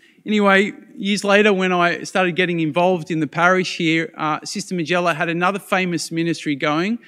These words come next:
called Children's Adoration. She would take, uh, the kids from the school and she'd lead them through, you know, guided prayers before the Blessed Sacrament. Beautiful, uh, beautiful ministry. And, uh, after a number of years, that also wound down as, as our school closed.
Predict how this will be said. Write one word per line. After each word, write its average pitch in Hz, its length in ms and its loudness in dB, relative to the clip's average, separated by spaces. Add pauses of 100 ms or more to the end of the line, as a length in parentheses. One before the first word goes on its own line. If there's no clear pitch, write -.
(340)
called 160 220 -4
Children's 165 460 -2
Adoration. 156 600 2
She - 100 -10
would 139 120 -6
take, 170 320 -4
uh, 147 160 -8
the 156 120 -18
kids 190 260 -4
from 160 160 -4
the 139 60 -4
school 208 600 2
and 151 120 0
she'd 147 240 -4 (200)
lead 185 340 -2
them 160 140 -2
through, 175 580 -2
you 156 100 -4
know, 151 100 -2
guided 156 500 0
prayers 165 460 -2
before 147 320 -8
the 147 100 -4
Blessed 151 360 -6
Sacrament. 156 560 -2 (540)
Beautiful, 180 580 -4 (180)
uh, 131 160 -8
beautiful 156 420 -6
ministry. 135 520 -6 (720)
And, 147 340 -4
uh, 147 340 -2 (380)
after 185 240 -2
a 202 60 0
number 190 180 4
of 170 100 2
years, 202 280 2
that 190 160 2
also 190 420 2
wound 175 380 0
down 185 360 2
as, 160 200 -2
as 147 320 -4
our 143 140 -2
school 160 340 -4
closed. 147 640 -2